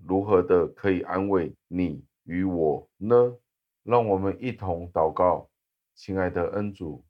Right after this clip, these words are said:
我们再一次地赞美感谢您，为了我们所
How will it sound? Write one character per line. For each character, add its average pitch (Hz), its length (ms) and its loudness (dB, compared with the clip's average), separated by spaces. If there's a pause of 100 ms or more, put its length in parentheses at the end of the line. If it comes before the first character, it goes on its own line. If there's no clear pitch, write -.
(120)
我 82 120 -10
们 87 180 -8
再 92 180 -2
一 90 40 -6
次 90 240 -10
地 76 380 -14
赞 131 240 -4
美 71 320 -14 (240)
感 78 160 -8
谢 85 160 -14
您， 76 400 -14 (960)
为 107 180 4
了 90 140 0
我 80 160 -4
们 82 160 -8
所 73 340 -8